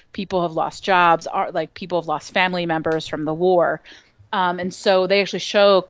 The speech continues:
uh, President Snow growing up very, like, uh, especially, uh, very poor,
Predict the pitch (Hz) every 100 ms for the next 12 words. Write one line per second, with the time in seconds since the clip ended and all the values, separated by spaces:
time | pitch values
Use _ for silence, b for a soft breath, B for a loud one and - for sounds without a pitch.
0 | _ - _ _ _ - 165 165 151 175
1 | b b b b _ _ - 214 202 175
2 | 165 - 202 202 180 180 170 165 156 147
3 | - 151 _ - 196 185 185 175 170 160
4 | 156 156 117 _ - 156 143 _ - -
5 | 135 90 143 208 208 208 - 220 214 196
6 | 202 185 170 b b b - 208 202 196
7 | - _ - - 190 196 233 269 294